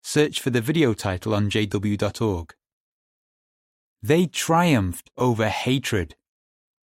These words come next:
What helped an Arab and a Jew to overcome their prejudice? Watch the video, When Will Loyal Love Triumph Over Hatred?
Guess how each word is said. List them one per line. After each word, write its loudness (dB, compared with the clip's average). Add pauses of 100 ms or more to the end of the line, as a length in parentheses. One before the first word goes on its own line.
(140)
What 4
helped 0
an 0
Arab 2
and 0
a 4
Jew 0 (120)
to -4
overcome 2
their 2
prejudice? -4 (840)
Watch 2
the 0
video, 2 (460)
When 4
Will 4
Loyal 2
Love 0
Triumph 0
Over 2
Hatred? -2